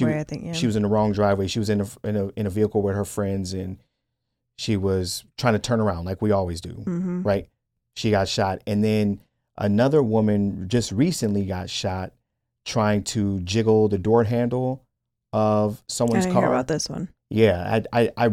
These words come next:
Speaker 1: just saw that story, but I just got exhausted from reading all this shit. And then it's like my brain kinda goes to, "Is this just
Speaker 2: Why are we
Speaker 1: propaganda?
Speaker 2: doing this?
Speaker 1: Like, why are we
Speaker 2: Yeah.
Speaker 1: doing this?" Or, or is this like the, the train wreck thing where, you know, you hear about a couple of train wrecks, now you hear about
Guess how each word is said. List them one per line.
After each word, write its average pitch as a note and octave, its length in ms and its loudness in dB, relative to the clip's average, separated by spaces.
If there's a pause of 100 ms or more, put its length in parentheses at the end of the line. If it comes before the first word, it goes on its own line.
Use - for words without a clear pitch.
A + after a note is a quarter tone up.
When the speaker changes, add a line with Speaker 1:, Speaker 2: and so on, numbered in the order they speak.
(280)
Speaker 1:
just C#3+ 240 0
saw C3+ 160 4
that A#2+ 140 4
story, A#2+ 360 0
but G#2+ 220 0
I A#2 80 2
just A2 240 -6
got A2 140 2
exhausted G2+ 580 -2
from G2+ 260 -2
reading G#2 240 0
all G#2 140 2
this G#2+ 140 0
shit. A2+ 280 -2
And G#2+ 140 -2
then G#2+ 120 2
it's G#2 160 0
like G2+ 200 0 (180)
my G#2+ 160 -2
brain G#2 380 -2
kinda G#2 220 -4
goes G2+ 260 -2
to, G2 100 -4
"Is G#2 160 -4
this F3+ 200 -8
just F#3+ 160 -12 (180)
Speaker 2:
Why C#3+ 80 0
are F#3 40 4
we F3+ 60 4 (140)
Speaker 1:
propaganda? - 220 4
Speaker 2:
doing F3 220 -2
this? - 140 -4
Speaker 1:
Like, A2+ 140 2
why C#3+ 140 6
are D#3 40 8
we D#3 60 6
Speaker 2:
Yeah. B2+ 60 4
Speaker 1:
doing A2+ 160 4
this?" F#2 120 -2
Or, G#2 160 2
or A#2+ 240 4
is A#2+ 220 0
this B2+ 260 0
like A2+ 300 -2
the, G2+ 400 2 (240)
the G#2 100 2
train A2+ 380 2
wreck A2+ 180 2
thing B2 380 0 (400)
where, F#2+ 560 4 (420)
you G2+ 100 0
know, G2+ 100 4
you G2 160 0
hear G#2 200 4
about G2 300 4
a F2+ 60 -6
couple G2+ 260 -4
of F2+ 60 -6
train G#2 240 0
wrecks, G#2+ 260 0
now G2 60 0
you G2 120 -2
hear G#2 120 0
about F#2+ 300 -2